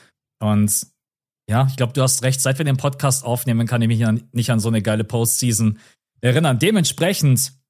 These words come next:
äh, Spieler der Woche, beste Moment der Woche, nervigste Moment der Woche. Wir sprechen über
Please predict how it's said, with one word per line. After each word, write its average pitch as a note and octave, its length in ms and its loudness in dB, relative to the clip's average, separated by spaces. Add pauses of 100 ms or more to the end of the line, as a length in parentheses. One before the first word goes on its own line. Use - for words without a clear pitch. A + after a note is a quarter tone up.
(160)
äh, C#3+ 340 2 (360)
Spieler A3+ 360 0
der D#3+ 140 0
Woche, C3 540 -2
beste G3+ 300 0
Moment C#3 300 0
der A#2+ 120 0
Woche, A2 340 -2
nervigste D#3+ 440 0
Moment B2 340 -2
der G#2+ 140 -2
Woche. G#2 320 -4
Wir C#3 100 0
sprechen E3+ 440 -2
über D#3+ 480 0